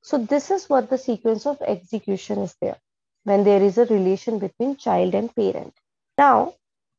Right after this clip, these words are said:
let's say in my parent class, I'm gonna create a constructor with parameters. So I'll write public parent int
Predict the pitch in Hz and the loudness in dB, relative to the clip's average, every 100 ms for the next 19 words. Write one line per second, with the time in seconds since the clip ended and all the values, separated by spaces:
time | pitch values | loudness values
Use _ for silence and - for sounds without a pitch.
0 | _ - - 508 - 180 180 - _ 247 | _ 0 0 0 0 -2 -2 -6 _ 2
1 | 247 302 302 285 277 294 381 427 - _ | 2 2 -2 -2 -2 0 -2 -4 -10 _
2 | _ _ _ _ 262 247 - - - _ | _ _ _ _ 2 2 2 -6 -18 _
3 | _ _ - 302 330 370 415 - 262 262 | _ _ -6 -4 -2 -2 -2 -2 -2 -2
4 | 262 269 269 240 - - - 311 381 427 | -2 -4 -4 -4 -6 -10 -6 -8 -2 -2
5 | 427 - - - 143 - - - _ - | -2 -2 -2 -2 -8 -12 -16 -20 _ -2
6 | 202 196 233 233 - 214 202 220 - _ | 0 2 0 0 -2 -2 0 -2 -4 _
7 | _ _ _ _ _ _ _ _ _ _ | _ _ _ _ _ _ _ _ _ _
8 | _ _ _ _ _ _ _ _ _ _ | _ _ _ _ _ _ _ _ _ _
9 | _ _ _ _ 247 226 185 196 359 - | _ _ _ _ 2 2 2 -2 -6 -14
10 | _ _ _ _ _ _ _ _ _ _ | _ _ _ _ _ _ _ _ _ _
11 | _ _ _ _ _ _ _ _ _ _ | _ _ _ _ _ _ _ _ _ _
12 | _ _ _ _ _ _ _ _ _ _ | _ _ _ _ _ _ _ _ _ _
13 | _ _ _ _ _ - 294 339 403 | _ _ _ _ _ -10 -6 -6 -8